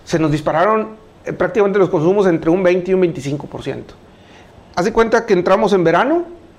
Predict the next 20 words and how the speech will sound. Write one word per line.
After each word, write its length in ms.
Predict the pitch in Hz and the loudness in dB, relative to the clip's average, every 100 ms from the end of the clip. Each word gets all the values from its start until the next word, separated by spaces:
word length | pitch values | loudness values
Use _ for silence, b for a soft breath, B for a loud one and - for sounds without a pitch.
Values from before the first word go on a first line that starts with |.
| _ - | _ -6
que 80 | |
este 200 | 151 - | -6 -2
es 40 | 214 | 0
nuestro 340 | 170 - 156 | 0 0 -2
disparo 320 | 135 - 180 196 | -2 0 0 0
más 120 | 196 | 0
o 40 | 190 | 0
menos 340 | 185 180 - | 0 -2 -4
típico 380 | 190 202 175 - | -4 -4 -4 -2
por 140 | 151 | -2
el 80 | 143 | 0
tema 200 | 170 190 | 0 0
de 60 | 156 | 0
incremento 340 | 151 160 196 | -2 0 0
de 60 | 190 | 0
temperaturas, 640 | 165 175 - 190 202 208 B B B B B B - | -2 -2 0 2 0 -2 B B B B B B -8
que 140 | 165 156 | -4 0
para 180 | 151 | 0
nosotros 400 | 156 170 214 208 | 2 0 2 0
son 320 | 208 196 202 | 2 0 0